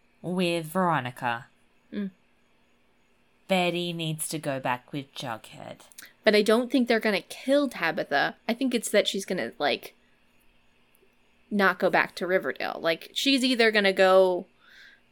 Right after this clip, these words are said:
Speaker 2: somewhere, she's, like, gonna, I don't know, Rivervale, I don't know what it
Speaker 1: Because
Speaker 2: is.
Speaker 1: the thing is, she is a really good, wholesome character. So,
Speaker 2: Yes.
Speaker 1: Jughead's
Speaker 2: She
Speaker 1: not
Speaker 2: can't
Speaker 1: gonna
Speaker 2: have
Speaker 1: break
Speaker 2: too much
Speaker 1: up with her.
Speaker 2: longevity. Yeah.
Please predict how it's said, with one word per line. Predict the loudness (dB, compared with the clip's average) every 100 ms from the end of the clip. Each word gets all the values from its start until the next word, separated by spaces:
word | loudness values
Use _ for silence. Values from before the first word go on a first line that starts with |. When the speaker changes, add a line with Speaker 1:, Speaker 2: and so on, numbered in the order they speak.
| _ _ -10 -4
Speaker 2:
somewhere, | 0 2 2 -2
she's, | -2 -2 2
like, | 2 2
gonna, | -2 0 -4 _ _ -2
I | 2
don't | 2
know, | 0 -4 -8 -18 _ 0
Rivervale, | 2 4 6 6 8 8 8
I | 6
don't | 2 2
know | 0
what | 0
it | 0
Speaker 1:
Because | 0 0
Speaker 2:
is. | 0
Speaker 1:
the | -2
thing | -4 -4
is, | -2
she | 0 2
is | 2 2
a |
really | 0 -4 -6 -4 -6
good, | -4 -2 0
wholesome | -2 -4 -4 -4 -6
character. | -4 -2 -2 -6 -8 -8 -10 -16 -20 -2
So, | 4
Speaker 2:
Yes. | 6 6 4 0 -6 -6
Speaker 1:
Jughead's | 4 4 8
Speaker 2:
She | 6
Speaker 1:
not | 10
Speaker 2:
can't | 10 10
Speaker 1:
gonna | 10
Speaker 2:
have | 8
Speaker 1:
break | 6 6
Speaker 2:
too |
much | 8 6
Speaker 1:
up | 8
with | 6
her. | 6
Speaker 2:
longevity. | 6 8 8 8 4 0 0
Yeah. | 10 10 10